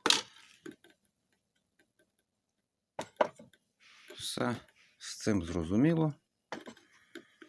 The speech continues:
Ніж, верніш, ножі.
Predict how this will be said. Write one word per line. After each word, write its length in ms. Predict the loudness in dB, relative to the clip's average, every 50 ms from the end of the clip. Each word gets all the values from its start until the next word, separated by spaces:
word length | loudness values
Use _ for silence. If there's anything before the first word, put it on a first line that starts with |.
| _ -20 -20 -20 -20 _ _ -20 -18 -2
Ніж, 520 | 2 6 8 8 8 8 6 0 -4 -6 -10 -16 _ _ _ -20 _ _ _ -2
верніш, 400 | 0 2 6 6 6 4 4 4
ножі. 380 | 4 4 4 4 2 0 -2